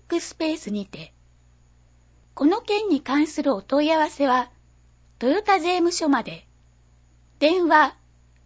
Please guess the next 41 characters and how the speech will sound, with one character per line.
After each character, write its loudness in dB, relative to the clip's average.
零 0
五 0
六 -4
五 0
三 -2
五 0
七 2
七 -2
七 0
七。 -2
国 -6
税 0
庁 -4
の -4
ホ 2
ー 0
ム -4
ペ -2
ー -4
ジ -2
の 0
二 -4
次 0
元 -2
コ 0
ー -10
ド -4
が -8
掲 -4
載 -4
さ -6
れ -2
て -4
い 0
ま -2
す。 -20
個 -4
人 -4
事 -4
業 -2
税 -8